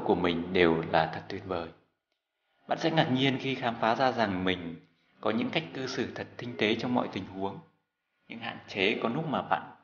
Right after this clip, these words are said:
phải bận tâm rất nhiều thì bây giờ chẳng còn đáng kể nữa. Cuộc sống của bạn có thêm những cái mối quan hệ mới và có thể bạn cũng sẽ mất đi những cái mối quan hệ cũ. Lúc đầu bạn cảm thấy khó chịu đôi chút, nhưng dần, nhưng rồi lại nhận ra rằng cuộc sống của mình thật là tuyệt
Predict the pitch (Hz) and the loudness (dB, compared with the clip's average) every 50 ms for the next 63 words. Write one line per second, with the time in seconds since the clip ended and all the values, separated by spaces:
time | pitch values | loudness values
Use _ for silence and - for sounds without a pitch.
0 | _ - - 98 87 82 85 95 92 - - - 117 107 101 101 - - - 151 | _ -10 -6 -4 -2 -2 -2 -2 -4 -6 -4 -2 -2 -2 -2 -2 -4 -4 -4 0
1 | 123 110 101 92 90 101 95 92 98 101 95 98 95 90 85 - - 87 85 - | 2 4 4 4 4 2 2 4 4 6 6 6 6 6 4 2 -2 -6 -6 -4
2 | - 92 85 87 87 85 98 - - 117 95 85 90 95 - 78 80 - _ _ | -2 -2 0 0 0 -2 -2 0 0 0 0 0 0 -4 -6 -6 -8 -12 _ _
3 | _ _ _ _ _ _ _ _ _ _ _ - 120 - - 123 127 - 139 120 | _ _ _ _ _ _ _ _ _ _ _ -10 0 4 6 6 6 6 6 6
4 | 123 - - - 120 120 - 147 135 127 127 127 - 139 135 127 123 127 - 139 | 8 6 6 6 2 0 2 4 4 4 4 2 0 0 0 0 0 0 2 0
5 | 131 131 127 - 117 110 107 107 113 - 185 - 220 190 - - 104 98 95 92 | 0 2 0 0 0 0 2 2 2 0 -2 -4 -6 -6 -2 2 4 6 6 6
6 | - - - - - 135 117 - - - 98 - - - - - - - - 139 | 6 4 0 0 2 2 2 2 4 4 4 2 2 -2 -12 -12 -10 -8 -4 -4
7 | 156 151 - 131 123 120 120 123 123 131 123 127 120 113 117 117 127 117 - - | -2 0 0 2 2 2 0 0 -2 -2 0 0 0 2 2 2 0 0 0 -2
8 | - - - 127 - 160 - - - - - _ _ _ _ _ _ _ - 143 | -4 -2 0 0 0 0 -2 -4 -10 -18 -20 _ _ _ _ _ _ _ -8 -6
9 | 151 143 113 98 92 90 87 90 - - 90 73 - - 95 85 - - - - | 2 6 8 8 10 8 6 4 4 2 2 2 0 -2 -4 -4 -4 -8 -10 -6
10 | - 98 - - - 151 - - 117 113 101 101 107 131 143 - - - - _ | -6 -4 -4 -4 -4 -4 -2 0 2 2 2 2 0 -4 -6 -8 -10 -14 -20 _
11 | _ _ _ - 101 101 98 92 95 90 87 85 82 80 - - _ _ _ _ | _ _ _ -8 -6 -4 0 2 4 4 4 2 -2 -8 -12 -18 _ _ _ _
12 | _ _ _ _ _ _ _ _ _ _ _ _ - 127 135 135 120 120 107 101 | _ _ _ _ _ _ _ _ _ _ _ _ -6 -4 0 6 8 10 10 12
13 | 95 95 92 90 - - - - 107 - - - 113 117 113 104 - 113 113 117 | 12 10 10 6 4 0 -4 0 4 4 4 6 6 4 4 4 4 4 4 4
14 | 113 - - 98 92 87 - 101 95 - - - - 95 95 98 135 - - 107 | 4 4 4 2 2 0 -2 -6 -6 -6 -8 -8 -4 -4 -4 -4 -4 -4 -4 -2
15 | 92 90 90 85 82 - - 90 90 87 - 104 98 | -2 -2 -2 -2 -4 -4 -4 -2 -2 -2 -2 -4 -6